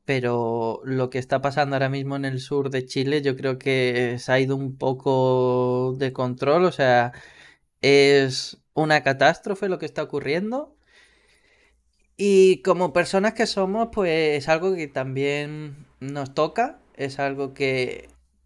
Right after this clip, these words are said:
yo creo que a todo el mundo le toca, es,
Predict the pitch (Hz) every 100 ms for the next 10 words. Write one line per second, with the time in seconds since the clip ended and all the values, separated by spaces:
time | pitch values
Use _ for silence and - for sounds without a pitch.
0 | _ 131 147 139 143 143 151 139 123 -
1 | _ - 131 - 160 170 156 156 175 175
2 | 151 143 139 139 131 - - _ _ _
3 | _ 139 143 139 131 135 143 202 214 147
4 | 139 135 135 131 -